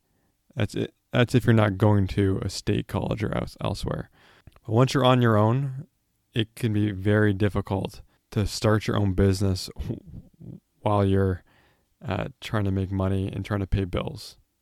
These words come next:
So even if you do start your own marketing agency, the companies that you're gonna be working for or trying to get as clients are gonna be very likely to wanna hire you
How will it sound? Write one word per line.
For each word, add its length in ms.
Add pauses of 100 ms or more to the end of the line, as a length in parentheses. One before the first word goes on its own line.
So 140
even 260
if 140
you 80
do 140
start 300
your 120
own 60
marketing 320
agency, 600 (380)
the 120
companies 520
that 80
you're 100
gonna 80
be 100
working 380
for 220
or 80
trying 220
to 40
get 140
as 100
clients 580
are 160
gonna 200
be 140
very 520 (420)
likely 300
to 80
wanna 140
hire 400
you 260